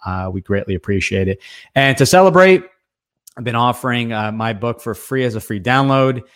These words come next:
And, uh, if you'd like a hard copy, I'll be more than glad to send you out a copy of my book.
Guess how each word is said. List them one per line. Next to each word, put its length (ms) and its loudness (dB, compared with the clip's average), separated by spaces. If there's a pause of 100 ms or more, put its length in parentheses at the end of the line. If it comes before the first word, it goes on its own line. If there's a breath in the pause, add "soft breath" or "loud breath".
(280 soft breath)
And, 420 -2
uh, 300 2
if 160 -6
you'd 160 -2
like 220 2
a 80 4
hard 340 2
copy, 680 -2
I'll 160 -6
be 140 -10
more 280 -6
than 160 -10
glad 360 -4
to 140 -14
send 280 -12
you 80 -8
out 300 -6
a 200 -8
copy 420 -4
of 120 -8
my 200 -8
book. 400 -6